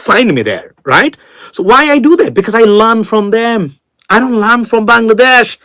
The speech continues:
and Bangladesh is journalists or so on। There is no journalist in Bangladesh right now। ই-, these are that way, this way, they are, these are one kind of broker in the name of journalism।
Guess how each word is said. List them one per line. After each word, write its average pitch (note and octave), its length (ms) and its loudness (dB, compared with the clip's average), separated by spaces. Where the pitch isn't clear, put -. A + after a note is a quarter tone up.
and G#3+ 140 -2
Bangladesh A#3 500 0
is G3 80 -2
journalists B3+ 540 2
or G#3+ 100 4
so G#3+ 180 0
on। B3+ 120 0
There - 400 -2
is B3 80 0
no D4+ 120 2
journalist B3+ 480 0
in G#3 280 -4
Bangladesh G3 440 -2
right G3 200 -2
now। G3 280 0
ই-, A#3 180 2
these A3 280 0
are A3 180 2
that A3+ 220 2
way, B3 160 4
this G#3+ 220 -4
way, G#3+ 140 2
they F#3+ 160 2
are, E3+ 80 -4
these F#3 240 0
are G3 120 2
one G#3 180 0
kind - 180 0
of F3+ 100 -2
broker A#3 380 2
in F3 120 0
the G3 120 0
name G#3+ 180 2
of D#3 120 -2
journalism। G3 580 0